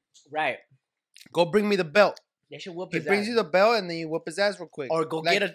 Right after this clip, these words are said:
Speaker 2: force, force solid ones, and then just be like, "Don't be using my shit," and then, and then be like, "Let me see that resale money, though."
Speaker 1: <laughs> Yeah.
Speaker 2: Shit, i-, if the, if the kid is actually successful at selling these shoes,
Speaker 1: You give him a
Speaker 2: then let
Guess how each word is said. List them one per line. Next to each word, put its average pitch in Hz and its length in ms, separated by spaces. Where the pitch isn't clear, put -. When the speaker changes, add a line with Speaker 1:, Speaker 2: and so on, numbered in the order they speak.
Speaker 2:
force, - 340
force 214 340
solid 208 380
ones, 143 300
and 160 140
then 170 120
just 151 180
be 165 60
like, 156 160
"Don't 170 160
be 175 80
using 175 220
my 143 100
shit," 175 400
and 147 100
then, 160 240
and 165 80
then 175 140
be 175 80
like, 156 200
"Let 156 120
me 170 60
see 185 140
that 165 140
resale 170 320
money, 147 240
though." 127 280
Speaker 1:
<laughs> 190 40
Yeah. 240 140
Speaker 2:
Shit, 220 80
i-, 220 220
if 185 80
the, 220 240
if 190 80
the 190 100
kid 247 260
is 247 120
actually 240 320
successful 214 720
at 160 100
selling 190 340
these 151 200
shoes, 214 500
Speaker 1:
You 135 100
give 160 140
him 170 100
a 156 60
Speaker 2:
then 202 200
let 180 100